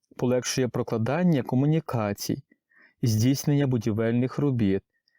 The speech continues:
ведення сільського господарства. У гірських районах частіше, ніж на рівнинах,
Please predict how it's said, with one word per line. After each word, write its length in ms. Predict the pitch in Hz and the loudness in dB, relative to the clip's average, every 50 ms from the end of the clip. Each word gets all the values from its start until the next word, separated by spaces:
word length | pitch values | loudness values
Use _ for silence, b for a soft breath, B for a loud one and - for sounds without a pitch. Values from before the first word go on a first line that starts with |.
| _ _ _ _ _ | _ _ _ _ _
ведення 480 | - 113 147 190 202 180 185 156 139 123 | -4 0 0 0 2 2 2 2 2 0
сільського 460 | - - 117 104 - - 151 151 143 | 0 -2 -2 -4 -2 -4 -2 -2 0
господарства. 920 | 127 127 - - - 123 113 104 92 87 92 95 - - - - - 98 - - _ _ _ _ _ _ _ _ _ _ _ _ _ _ _ _ _ _ - | -2 -2 -4 -4 -6 -4 -2 -2 -2 -2 -4 -4 -8 -10 -8 -8 -8 -8 -8 -12 _ _ _ _ _ _ _ _ _ _ _ _ _ _ _ _ _ _ -2
У 120 | 143 131 135 | 0 0 0
гірських 420 | 135 123 - - 139 131 - - | 0 -2 -2 -2 0 0 0 0
районах 560 | 123 120 120 113 127 147 165 156 131 117 - | -2 0 0 2 0 2 2 0 0 -2 -4
частіше, 580 | - - 120 113 - - - 214 202 - - 123 | -4 -4 -4 -4 -4 -2 -2 -2 -2 -2 0 0
ніж 280 | 120 123 127 - - | 0 0 0 0 0
на 100 | 120 117 | 0 0
рівнинах, 500 | 113 110 107 110 139 165 156 143 135 - | 2 2 2 2 2 2 2 0 -2 -4